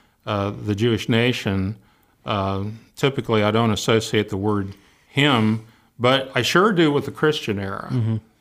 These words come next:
Speaker 1: I-, in fact, uh, we're gonna look at some passages here in a little bit that Bible scholars believe were the text of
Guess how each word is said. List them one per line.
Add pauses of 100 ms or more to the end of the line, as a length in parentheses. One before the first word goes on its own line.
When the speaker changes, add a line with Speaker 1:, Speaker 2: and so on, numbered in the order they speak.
Speaker 1:
I-,
in
fact, (560)
uh, (280)
we're
gonna
look (420)
at
some
passages
here
in
a
little
bit (600)
that (1120)
Bible
scholars
believe (100)
were
the
text
of